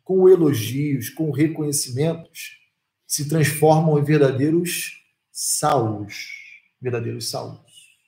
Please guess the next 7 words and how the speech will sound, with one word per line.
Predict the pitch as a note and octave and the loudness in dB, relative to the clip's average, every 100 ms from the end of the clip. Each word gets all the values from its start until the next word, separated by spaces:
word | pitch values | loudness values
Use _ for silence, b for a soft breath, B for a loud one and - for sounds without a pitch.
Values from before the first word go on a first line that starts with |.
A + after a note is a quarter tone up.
| _ | _
E | C3 C#3 | -4 0
isso | D3+ - C3+ B2 | 0 0 -4 0
é | C3 D#3 - - _ _ _ - | 2 0 -6 -14 _ _ _ 0
problema, | E3 E3+ C3+ C#3 C3 A2+ - - | 4 6 6 4 4 0 -10 -14
isso | A#2 - B2+ A#2 | -10 -8 -6 -4
é, | A#2+ C#3 - - - _ _ | -2 -4 -6 -14 -20 _ _
ah, | - A#2 A#2 A2+ | -6 -2 -2 -4